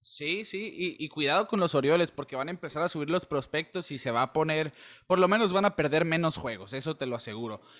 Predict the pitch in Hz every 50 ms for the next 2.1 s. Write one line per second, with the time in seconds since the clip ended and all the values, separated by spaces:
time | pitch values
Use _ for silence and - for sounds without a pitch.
0 | - - _ _ _ _ - 196 233 254 269 285 262 - _ _ _ _ _ _
1 | _ _ _ _ 151 165 185 202 254 247 247 - 220 196 185 170 156 131 - -
2 | _ _